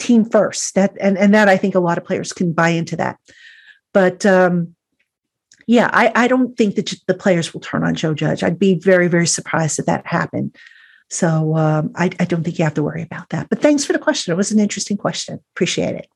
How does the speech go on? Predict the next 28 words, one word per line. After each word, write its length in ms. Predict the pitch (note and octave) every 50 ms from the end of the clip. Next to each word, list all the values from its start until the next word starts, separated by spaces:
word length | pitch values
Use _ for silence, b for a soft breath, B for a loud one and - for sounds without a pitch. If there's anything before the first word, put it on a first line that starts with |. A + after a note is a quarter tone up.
| B B B B B B B B B B B B B B B _ _ _ _ _ _ _ _ _
All 200 | F#3+ A#3 B3 B3
right, 240 | B3 B3 B3 A3 F#3
Giant 440 | - - C4+ B3 A#3+ A#3 - - -
fans, 380 | - B3 B3 B3 A#3 G#3+ -
that 360 | F3+ F3+ G#3 G#3 G#3+ C4 - C#4
is 220 | A3+ G#3 G3 -
going 260 | - G3+ G#3 G#3+ G#3 G3+
to 100 | G#3+ F#3
do 320 | E3 - - A#3 C4+ D4
it 140 | B3 - - - _
for 180 | - - F#3+ D#3+
this 240 | - F#3 - - F3+
edition 400 | F3 - E3+ E3 - - E3+ -
of 300 | - D#3+ D#3+ D#3+ D#3 -
the 80 | D#3
Locked 320 | D3+ E3+ D#3+ D3+ - - E3+
On 140 | E3 D#3
Giants 380 | D3+ - E3+ D#3 D3+ D3+ D3+ -
podcast. 680 | - - - - - - _ - D#3 D3+ D3+ - - A3+
Really 200 | A#3 A#3+ A#3 A3
appreciate 640 | G#3 G#3 - - G3 F#3+ - - F3 F3 F3 -
you 140 | - E3+ F3
tuning 380 | E3 - - F3+ E3+ E3+ E3 E3
in. 160 | E3 E3 E3
Again, 280 | E3+ F3+ F#3 E3+ E3+ E3
don't 240 | F3 E3 E3+ E3
forget, 320 | - F#3 F#3 G3 F#3+ - -
tomorrow 680 | - - F3+ F3 E3+ E3+ F3 F3+ F#3+ F#3+ G3 F#3+ F#3